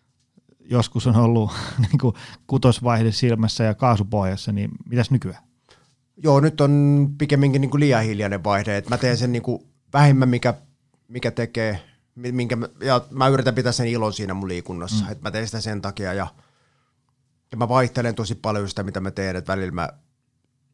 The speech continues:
Speaker 2: teen jotain punttia, välillä mä vähän lyön, ja välillä mä hölkkään pari askelta, ja sille, et kun ei oo mitään, ei oo mihinkään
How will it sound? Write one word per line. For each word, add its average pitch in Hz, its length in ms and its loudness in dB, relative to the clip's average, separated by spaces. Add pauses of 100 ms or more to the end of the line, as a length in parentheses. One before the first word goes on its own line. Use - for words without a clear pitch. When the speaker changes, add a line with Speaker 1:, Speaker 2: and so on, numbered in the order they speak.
(220)
Speaker 2:
teen 104 120 -8
jotain 95 220 -6
punttia, 92 460 -8
välillä 92 220 -6
mä 90 120 -6
vähän 90 240 -8
lyön, 82 240 -8
ja 78 80 -8
välillä 80 280 -8
mä 80 120 -14 (880)
hölkkään 95 420 -14
pari - 240 -10
askelta, - 420 -12
ja 69 100 -12 (960)
sille, 101 200 -10
et 101 100 -8
kun 113 160 -4
ei 117 120 -2
oo 110 40 -4
mitään, 110 340 -4
ei 107 80 -4
oo 110 60 -6
mihinkään 110 340 -8